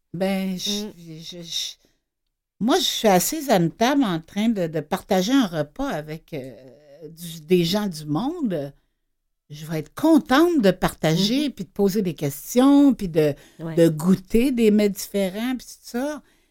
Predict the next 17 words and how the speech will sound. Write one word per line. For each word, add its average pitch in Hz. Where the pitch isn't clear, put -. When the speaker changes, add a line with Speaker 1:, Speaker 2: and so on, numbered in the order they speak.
Speaker 1:
Comment 330
ça 156
se -
fait 285
que -
c'est 147
dur 208
comme 151
ça ? 226
Speaker 2:
Mm. 202
Speaker 1:
Si -
je -
comprends 214
pas 254
ça, 185
mais, 180
mais 233